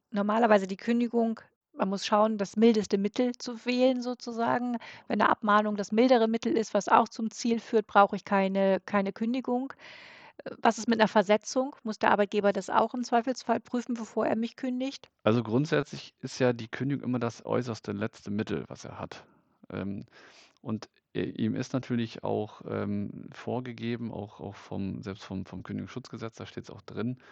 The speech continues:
Speaker 2: dass er natürlich prüfen muss, bevor ich jemandem kündige, ob ich ihm nicht 'n anderen Arbeitsplatz anbiete. So, ähm, Stichwort Änderungskündigung auch vielleicht.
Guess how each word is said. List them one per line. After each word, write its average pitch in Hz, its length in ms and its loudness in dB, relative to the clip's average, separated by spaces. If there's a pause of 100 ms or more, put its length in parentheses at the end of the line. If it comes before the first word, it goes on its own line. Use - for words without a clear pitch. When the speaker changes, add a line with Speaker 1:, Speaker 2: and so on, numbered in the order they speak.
(280)
Speaker 2:
dass - 160 -12
er 107 60 -4
natürlich 104 380 -8
prüfen 135 380 -4
muss, 131 200 -6
bevor 110 300 -10
ich 107 100 -12
jemandem 101 320 -6
kündige, 131 500 0
ob 110 120 -6
ich 113 120 -10
ihm 110 60 -2
nicht 104 160 -6
'n 92 80 -8
anderen 107 360 -4
Arbeitsplatz 101 500 -6
anbiete. 113 580 0 (240)
So, 98 300 -6 (640)
ähm, 98 580 -4 (360)
Stichwort - 380 -10
Änderungskündigung 95 880 -6
auch - 320 -14
vielleicht. - 600 -10